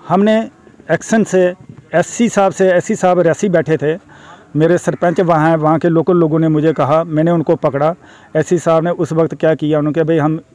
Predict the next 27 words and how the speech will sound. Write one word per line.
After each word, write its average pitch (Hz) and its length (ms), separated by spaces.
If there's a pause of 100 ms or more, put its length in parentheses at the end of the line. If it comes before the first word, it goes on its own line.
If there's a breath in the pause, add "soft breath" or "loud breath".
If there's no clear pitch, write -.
(100)
इसको 170 360 (100)
थोड़ी 160 380
मेंटेनेंस 139 560
कर 156 140
लेते 165 220
हैं 202 80
और 165 80
दो 156 260
हमारे 151 280
पास - 300
पैसा 147 240
नहीं 170 140
है 196 100
ज़्यादा, 160 280
हम 156 120
दो 151 140
किलोमीटर 151 480
इसको 175 220
दोबारा 151 360 (340 loud breath)
ब्लैक 135 280
टॉप 131 180
उसकी 170 220
लुक 147 240
वगैरह 139 260
डाल 139 220
देते 113 240
हैं।" 113 180